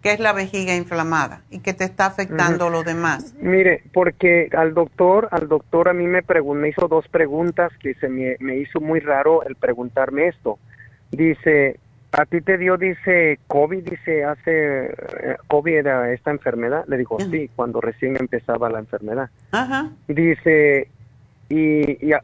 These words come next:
Speaker 2: porque a raíz de esto hay muchos hombres que les ha afectado la próstata", dice.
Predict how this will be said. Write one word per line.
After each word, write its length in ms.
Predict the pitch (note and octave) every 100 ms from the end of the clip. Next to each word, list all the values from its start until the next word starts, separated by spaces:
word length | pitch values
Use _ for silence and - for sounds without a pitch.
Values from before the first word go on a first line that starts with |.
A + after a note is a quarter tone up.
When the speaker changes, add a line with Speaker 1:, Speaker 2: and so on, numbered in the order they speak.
| -
Speaker 2:
porque 280 | D#3 C3 D#3+
a 80 | C#3
raíz 420 | C#3+ D3 E3+ D#3
de 340 | F3 E3+ F3+
esto 420 | E3+ - A3 C#4+ - - - -
hay 140 | C#3+
muchos 460 | C#3+ D#3+ D#3+ F#3+ F3 -
hombres 340 | F#3 F3+ F#3+ _
que 120 | C#3
les 180 | B2+ B2 -
ha 260 | C#3+ D#3 D3+
afectado 720 | - A#2+ _ C3+ C3+ F3+ G3+ - -
la 160 | B2
próstata", 540 | A2+ F#3 G#3 - - -
dice. 200 | A2+